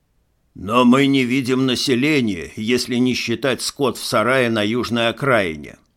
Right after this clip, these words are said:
вставил Кус. «А может, их эвакуировали?» «Посмотрим», буркнул Ирсанов, которого вновь одолело мерцание памяти. «Отделение!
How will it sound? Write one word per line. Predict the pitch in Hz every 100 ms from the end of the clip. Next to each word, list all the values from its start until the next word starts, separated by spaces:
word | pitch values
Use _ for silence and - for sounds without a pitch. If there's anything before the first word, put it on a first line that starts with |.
| _ _ _
вставил | - - 139 95 92 95
Кус. | - 95 - - _ _ _ _ _ _ _ _
«А | 101 113
может, | 117 113 135 123 -
их | 131 139 -
эвакуировали?» | 123 123 113 120 104 151 147 127 95 76 - _ _ _ _ _ _ _ _
«Посмотрим», | 104 120 120 147 139 120 104 85 - - _ _ _ _ -
буркнул | 113 135 - 123 107
Ирсанов, | 98 - 165 156 120 - -
которого | 123 117 185 175 175
вновь | 156 170 -
одолело | 120 107 107 127
мерцание | 143 147 - - 101 98 107
памяти. | 110 127 92 80 - - - _ _ _ _ _ _ _ -
«Отделение! | 113 123 98 131 143 156 123 92 69